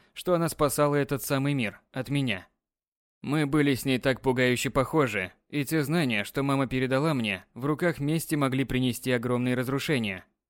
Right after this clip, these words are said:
Я уверен, что она с самого начала знала, что это однажды случится.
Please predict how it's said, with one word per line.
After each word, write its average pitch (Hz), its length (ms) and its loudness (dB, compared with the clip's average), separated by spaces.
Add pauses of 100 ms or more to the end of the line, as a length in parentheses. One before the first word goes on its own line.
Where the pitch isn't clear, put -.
(380)
Я 160 240 4
уверен, 147 320 4
что 123 220 0
она 127 180 2
с - 80 -4
самого 131 260 2
начала 131 460 0
знала, 120 340 -2
что - 160 -8
это 131 300 -2
однажды 131 360 -2
случится. 123 640 -4